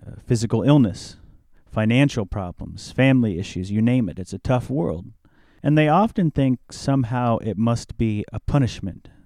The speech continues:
They think maybe they did something to anger God. They're being punished by him directly.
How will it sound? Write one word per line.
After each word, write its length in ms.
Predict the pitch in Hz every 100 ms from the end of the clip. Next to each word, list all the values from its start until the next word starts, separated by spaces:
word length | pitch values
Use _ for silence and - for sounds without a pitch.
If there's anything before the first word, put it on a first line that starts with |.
| -
They 140 | 95 104
think 280 | - 113 113
maybe 300 | 117 120 113
they 180 | 107
did 260 | 95 110 104
something 420 | - 104 101 101
to 100 | 95
anger 360 | 90 117 110 92
God. 320 | 92 92 92
They're 100 | 92
being 200 | 92 95
punished 440 | - 113 104 -
by 200 | - 98
him 400 | 98 101 95 107 107
directly. 640 | 98 104 110 - - -